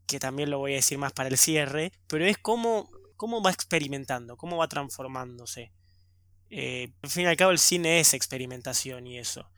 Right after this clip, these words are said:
y probar cosas nuevas. Y de por sí en cosas técnicas que tal vez más adelante mencione y todo, pero películas que están saliendo ahora, como, no sé, Unfriended, que es la llamada por Skype,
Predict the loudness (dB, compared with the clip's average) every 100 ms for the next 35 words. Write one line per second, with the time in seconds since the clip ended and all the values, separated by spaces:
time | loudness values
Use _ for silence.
0 | _ -12 -8 -6 -4 -4 -4 -6 -8 -12
1 | -10 -10 -12 -8 -2 0 0 0 4 6
2 | 6 4 2 2 4 4 4 2 -2 -2
3 | 0 0 2 2 2 0 -2 -2 0 2
4 | 2 0 -2 0 0 0 -2 -6 _ -2
5 | 0 2 -2 -6 _ _ 2 4 4 4
6 | 4 4 0 2 6 6 4 2 0 0
7 | 2 4 6 4 0 _ _ -10 -8 -2
8 | -2 0 4 4 4 2 2 2 -2 -6
9 | -6 -2 2 4 4 2 2 0 -4 -4
10 | 4 6 4 -2